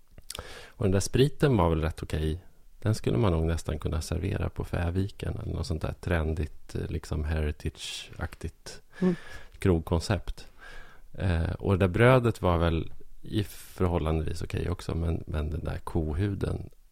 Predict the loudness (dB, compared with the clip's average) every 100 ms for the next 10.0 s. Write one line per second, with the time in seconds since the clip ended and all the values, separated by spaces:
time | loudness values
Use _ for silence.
0 | -8 -6 -2 0 0 0 0 0 -2 -2
1 | -6 -14 -14 -8 -8 -6 -4 -4 -4 -6
2 | -6 -6 -2 0 0 0 -2 0 0 0
3 | 0 2 2 2 0 -2 0 0 -2 -4
4 | -4 -8 -16 -18 -18 -18 -18 -20 -20 -20
5 | -20 -4 0 2 0 -4 -12 -12 -12 -6
6 | 2 4 4 0 -8 -10 -16 -8 -4 -4
7 | -4 -8 -4 -4 -4 -6 2 2 4 2
8 | 2 0 -2 -4 -2 -2 0 -4 -4 -10
9 | -14 -18 -8 -4 0 0 -2 -6 -4